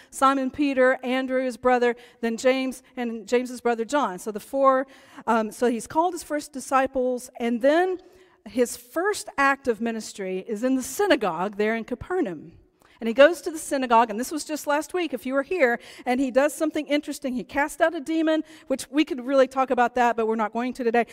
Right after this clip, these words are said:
He casts out a demon, and the people are amazed because he speaks and acts with authority, right? Remember from last week? And so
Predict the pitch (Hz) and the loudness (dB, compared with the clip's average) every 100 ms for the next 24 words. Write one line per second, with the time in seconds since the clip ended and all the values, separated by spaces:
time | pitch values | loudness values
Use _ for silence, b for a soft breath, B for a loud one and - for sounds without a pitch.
0 | B B 254 320 339 330 311 285 247 285 | B B -2 0 0 2 2 2 0 2
1 | 285 262 233 220 311 330 339 269 240 233 | 2 2 -2 -2 -2 -2 0 0 0 0
2 | 302 311 240 - 240 - 220 - - 370 | 0 -2 -4 -2 -4 -4 -10 -2 2 2
3 | 370 - - B - 196 - 285 302 - | 2 -8 -14 B -10 -10 -6 -6 -6 -6
4 | 262 262 262 - b b b b b _ | 6 6 6 -8 b b b b b _
5 | 170 - - _ 302 311 220 208 202 147 | -14 -14 -20 _ 4 6 4 0 -6 -8
6 | 156 208 262 - 208 240 254 - 262 262 | -6 -4 -4 -4 -8 -6 -8 -8 -8 -8
7 | - 311 294 - - - - _ _ _ | -8 -10 -12 -16 -20 -20 -20 _ _ _
8 | _ _ 254 254 269 | _ _ -4 6 6